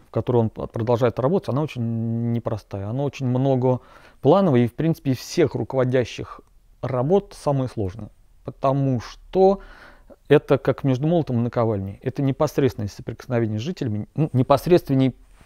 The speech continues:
просто некуда. Вот граждане, вот власть. И, соответственно, задачи, которые стоят все уровни следующей власти. Чуть ты оторвался от муниципалитета, перешёл куда-то там. Там уже, там свои заморочки, свои жёсткие условия, требования. Но в этом отношении легче. А тут очень много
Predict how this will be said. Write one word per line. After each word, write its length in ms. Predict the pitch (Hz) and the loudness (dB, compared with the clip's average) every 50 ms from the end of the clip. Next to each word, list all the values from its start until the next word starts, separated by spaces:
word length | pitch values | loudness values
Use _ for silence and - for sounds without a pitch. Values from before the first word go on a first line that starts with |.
| - | -2
просто 360 | - - - - - - - 107 | 2 4 4 4 4 2 -2 -2
некуда. 280 | 107 101 101 104 104 | -2 0 -2 -2 0
Вот 140 | 110 113 113 | 0 0 0
граждане, 460 | 110 131 175 196 175 151 156 127 107 | 2 4 4 4 2 0 -4 -4 -2
вот 200 | 110 143 - - | -2 -2 -4 -4
власть. 340 | 120 107 104 98 - - - - - - - - - - - - - - - - - | -6 -6 -6 -6 -8 -12 -20 -20 -20 -20 -20 -20 -20 -20 -20 -20 -20 -20 -20 -4 2
И, 260 | 202 220 220 214 - - | 4 6 6 4 2 -2
соответственно, 540 | - - 127 123 - 160 165 - - 123 113 | -8 -6 -6 -2 2 0 0 0 0 -4 -2
задачи, 340 | 117 120 131 139 - - - | 0 2 2 0 0 -2 -12
которые 320 | - 98 - - - 107 | -12 -8 -6 -6 -8 -8
стоят 240 | - - 131 131 117 - | -6 -4 -4 -4 -4 -4
все 160 | - - 120 | -4 0 2
уровни 460 | 123 120 120 117 113 110 110 110 110 - - _ _ _ _ - - _ _ - - - - - - 107 - | 2 2 2 0 -2 -4 -4 -6 -8 -12 -20 _ _ _ _ -20 -20 _ _ -18 -18 -16 -16 -14 -14 -16 -12
следующей 400 | - - 120 113 107 - - 117 | -6 -2 0 0 0 -2 -6 -10
власти. 320 | 104 104 107 104 - - - - | -8 -8 -8 -10 -12 -18 -18 -4
Чуть 220 | - 226 190 - | -4 -4 0 4
ты 80 | 196 175 | 2 2
оторвался 460 | - - 196 208 233 240 214 - 127 | 4 4 4 4 4 2 2 0 -4
от 100 | - 123 | -2 0
муниципалитета, 580 | 117 120 117 - - 123 110 - 113 - - - | 0 0 0 -2 -2 -4 -4 -4 -6 -14 -8 -6
перешёл 360 | 151 147 156 - - 214 196 | -4 -4 -4 0 0 0 0
куда-то 360 | - - 131 123 117 - - | 2 2 2 2 2 0 -2
там. 240 | _ - 110 101 107 - | _ -8 -8 -8 -6 0
Там 180 | - 196 196 170 | 2 2 4 4
уже, 280 | 151 135 156 160 151 - - - - | 2 4 4 2 2 0 -6 0 2
там 140 | 151 131 | 2 2
свои 280 | - - 147 196 254 254 | 2 4 4 4 4 4
заморочки, 560 | 202 - 208 196 196 190 175 165 - - 139 | 2 2 2 2 4 2 2 0 -2 -8 -10
свои 380 | 120 - - - 127 165 214 202 | -10 -10 -4 0 2 2 2 2
жёсткие 520 | 170 170 175 151 - - 165 156 151 151 | 2 2 2 0 0 -2 -2 0 0 0
условия, 440 | 147 147 - - 156 147 139 139 143 | 0 -2 -4 -2 0 0 2 2 0
требования. 460 | - 143 143 131 127 135 131 123 120 - - - - - | 2 2 2 2 2 0 -2 -4 -4 -6 -12 -20 -8 0
Но 140 | 131 127 | 2 6
в 60 | 175 240 | 6 6
этом 180 | 233 - 131 | 4 4 -4
отношении 640 | - - - 110 - - 156 156 151 147 139 139 - _ - | -4 -4 -6 -8 -6 -6 -6 -6 -4 -6 -8 -10 -14 _ -8
легче. 380 | 110 101 101 101 - - - - | -8 -6 -6 -8 -10 -12 -16 -16
А 40 | |
тут 220 | - - 220 - 208 | -8 -6 -4 -2 -2
очень 200 | 196 - 185 165 | -2 -2 0 0
много 340 | 170 185 190 175 165 151 | 0 2 2 2 0 -2